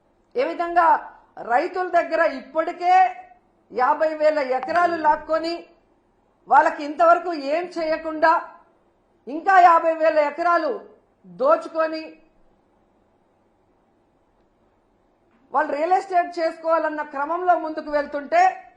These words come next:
అక్కడున్న రైతులు తిరగబడి ఇవ్వ-, ఇవ్వకుండా వాళ్ళ మీద ఎదురు తిరుగుతుంటే అది ప్రజలకు తెలియకూడదని దాని మీద సాక్షిలో డిస్కషన్ రావటం అనేది వాళ్ళకి నచ్చలేదు.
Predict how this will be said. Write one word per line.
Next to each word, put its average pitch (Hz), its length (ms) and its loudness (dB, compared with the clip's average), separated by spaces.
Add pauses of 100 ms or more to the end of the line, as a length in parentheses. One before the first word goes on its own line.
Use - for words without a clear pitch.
(640)
అక్కడున్న 330 380 -2
రైతులు 381 580 -2
తిరగబడి 330 720 0 (800)
ఇవ్వ-, 330 400 -2
ఇవ్వకుండా 370 800 2 (580)
వాళ్ళ 302 220 4
మీద 339 200 -6
ఎదురు 330 360 -2
తిరుగుతుంటే 339 600 -6
అది 311 200 0
ప్రజలకు 339 440 -6
తెలియకూడదని 294 920 -4 (500)
దాని 311 280 4
మీద 349 480 4 (320)
సాక్షిలో 349 520 0 (160)
డిస్కషన్ 359 640 -6
రావటం 311 420 2
అనేది 302 260 -6
వాళ్ళకి 359 260 0
నచ్చలేదు. 269 540 -8